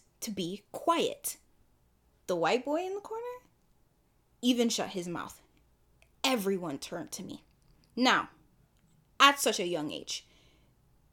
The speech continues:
the thing my mother says about leadership comes into view.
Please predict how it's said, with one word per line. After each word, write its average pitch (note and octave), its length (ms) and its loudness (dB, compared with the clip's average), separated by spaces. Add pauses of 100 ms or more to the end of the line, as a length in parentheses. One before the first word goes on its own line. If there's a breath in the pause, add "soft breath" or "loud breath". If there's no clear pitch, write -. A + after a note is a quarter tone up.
(100)
the G3+ 80 -4
thing D4 400 6
my G#3+ 140 2
mother G#3 380 2
says F3+ 300 -2
about D#3+ 380 -2
leadership E3 580 -2
comes D#3+ 340 -6
into D3 280 -6
view. - 220 -10